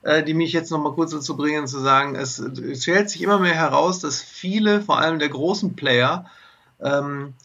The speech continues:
das dämonische dreifache U verlangen. Da könnt ihr euch alle drauf einstellen, liebe Leute. Das dämonische dreifache U. Unterwerfung, Unterordnung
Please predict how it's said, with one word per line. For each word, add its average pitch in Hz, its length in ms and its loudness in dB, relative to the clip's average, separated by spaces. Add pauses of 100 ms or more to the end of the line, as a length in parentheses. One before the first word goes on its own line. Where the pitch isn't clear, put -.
(380)
das 143 280 -2
dämonische 175 880 4
dreifache 180 720 2
U 160 360 4 (800)
verlangen. 165 520 2 (440)
Da 147 120 4
könnt 196 240 2
ihr 180 100 6
euch 160 160 6
alle 185 160 4
drauf 175 180 0
einstellen, 147 420 0
liebe 120 160 -2
Leute. 123 240 -2
Das 131 140 -4
dämonische 180 560 0
dreifache 165 460 0
U. 127 300 -4 (480)
Unterwerfung, 170 800 2 (1080)
Unterordnung 208 960 2